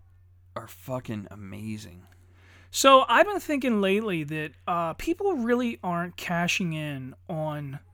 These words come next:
Speaker 2: the culture of comedy in this country. Like, like, I think that people should really, like, um,
Speaker 1: They're just out there creating content for, for followers' sake.
Speaker 2: Yeah,
Speaker 1: Yeah.
Speaker 2: but I'm saying, like, all right, so if,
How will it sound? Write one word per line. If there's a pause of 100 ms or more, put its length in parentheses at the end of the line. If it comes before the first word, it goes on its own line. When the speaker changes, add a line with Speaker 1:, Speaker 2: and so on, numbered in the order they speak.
(560)
Speaker 2:
the
culture
of
comedy
in
this
country.
Like, (560)
like, (360)
I
think
that
people
should
really,
like,
um, (400)
Speaker 1:
They're
just
out
there
creating
content
for, (240)
for
followers'
sake. (180)
Speaker 2:
Yeah,
Speaker 1:
Yeah.
Speaker 2:
but
I'm
saying,
like, (1300)
all
right,
so
if,